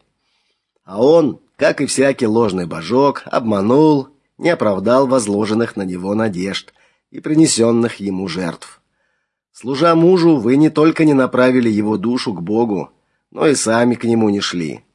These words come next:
А строить семью без Бога — это всё равно, что строить дом из кирпича без раствора, как дети из кубиков.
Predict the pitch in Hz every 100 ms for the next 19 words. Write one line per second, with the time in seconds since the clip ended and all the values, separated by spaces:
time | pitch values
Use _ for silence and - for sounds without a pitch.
0 | _ _ _ 92 - 131 160 165 135 131
1 | 117 117 139 117 101 85 113 131 127 123
2 | 104 - 104 120 127 - 113 110 110 113
3 | 113 - 107 90 104 113 95 101 113 117
4 | - 107 90 90 - 104 120 95 98 92
5 | 104 - - 92 95 80 - _ _ _
6 | 123 120 98 113 120 107 101 - 101 85
7 | 82 87 -